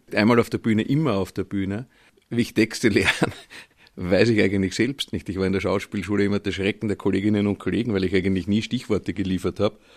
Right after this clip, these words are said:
Ich lerne sehr viel, äh, tatsächlich durchs Hören und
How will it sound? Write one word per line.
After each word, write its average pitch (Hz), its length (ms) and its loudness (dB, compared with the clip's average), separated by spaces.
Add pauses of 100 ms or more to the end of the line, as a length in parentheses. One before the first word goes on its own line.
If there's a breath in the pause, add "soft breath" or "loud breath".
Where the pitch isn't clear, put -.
(460 loud breath)
Ich 107 420 2
lerne 107 300 4
sehr 123 160 2
viel, 123 420 0
äh, - 680 -4 (160)
tatsächlich - 1200 -6
durchs - 380 -4
Hören 127 640 4 (400 soft breath)
und 113 600 -2